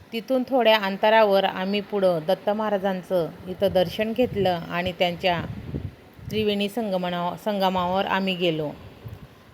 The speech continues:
तिथं गेल्यावर आम्ही नदीमध्ये स्नान केलं आणि त्रिवेणी संगमावर हे जिथं गुरुचरित्र पारायण वाचले जातात,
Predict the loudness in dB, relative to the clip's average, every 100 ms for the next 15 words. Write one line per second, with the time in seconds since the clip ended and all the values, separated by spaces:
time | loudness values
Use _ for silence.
0 | -14 -6 -2 2 4 6 6 6 4 2
1 | 0 -2 -2 -2 -6 -6 -2 -2 0 -2
2 | -2 -2 -2 -4 -6 -2 -2 -2 -2 -2
3 | -2 -4 -10 -8 -4 -2 -2 -4 -8 -14
4 | -20 -20 -20 -20 -10 -6 -4 -2 -2 -2
5 | -4 -2 -2 0 2 2 -2 -6 -14 -6
6 | -2 -2 -4 -6 -2 -2 -4 -8 -18 -20
7 | -20 -20 -20 _ _ _ -20 _ -16 -6
8 | -4 -2 -2 -2 0 -2 2 4 4 2
9 | 2 0 2 2 0 -2 0 0 0 -2